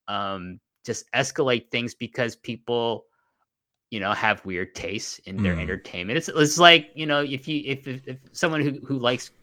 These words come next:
Speaker 1: going to death matches, like, whether it's G C W or, you know, Big Japan Wrestling in Japan or whatever,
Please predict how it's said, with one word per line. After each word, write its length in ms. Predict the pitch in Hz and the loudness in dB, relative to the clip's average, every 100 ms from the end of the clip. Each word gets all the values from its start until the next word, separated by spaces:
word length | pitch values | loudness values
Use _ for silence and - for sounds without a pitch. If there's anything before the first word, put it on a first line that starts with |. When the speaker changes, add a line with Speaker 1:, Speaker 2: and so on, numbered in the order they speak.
| _ _ | _ _
Speaker 1:
going 180 | 127 123 | -4 -2
to 60 | 113 | -2
death 280 | 120 110 127 | 2 0 2
matches, 540 | 113 110 127 113 - 113 | 0 0 -2 -6 -8 -8
like, 280 | 104 98 - | -6 -6 -4
whether 220 | 101 101 | -4 -2
it's 120 | 101 | -4
G 100 | 110 | -6
C 140 | 101 98 | -12 -4
W 400 | 104 101 104 98 | -2 0 0 0
or, 280 | 92 90 - - - - - _ - | 0 0 -2 -12 -16 -16 -18 _ -10
you 100 | 92 | -8
know, 220 | 92 82 _ - | -8 -10 _ -4
Big 140 | 110 | -4
Japan 300 | - 113 95 | -2 0 0
Wrestling 420 | 101 95 107 98 | -2 -2 0 0
in 120 | 95 90 | 0 -4
Japan 680 | 85 101 92 95 95 95 - | -2 0 2 2 0 -2 -8
or 440 | 90 90 87 87 85 | -12 -10 -8 -10 -8
whatever, 760 | 90 104 247 196 82 143 139 | -2 0 0 -2 -4 -4 -6